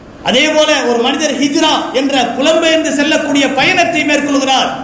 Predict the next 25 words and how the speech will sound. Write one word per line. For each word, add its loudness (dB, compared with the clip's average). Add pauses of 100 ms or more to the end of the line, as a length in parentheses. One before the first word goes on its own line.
(480)
அவருடைய 2
பாவங்களும் 0 (240)
மன்னிக்கப்படும். -4 (840)
அதே 2
போல 4
ஒரு 4
மனிதர் 0
ஹஜ்ஜுக்கு -4
செல்கிறார், -2 (640)
ஹஜ்ஜுக்கு -2
செல்லக்கூடிய 2
வயது 0 (300)
எண்பதாக -2
இருக்கலாம், 0 (460)
எழுபதாக 2
இருக்கலாம், -2
அறுபதாக 0
இருக்கலாம். 2 (480)
அதற்கு 0
முந்தைய 2
காலத்தில் 0
அவர் 2
இருந்த 0
இருப்புகள் 0
எல்லாம் 0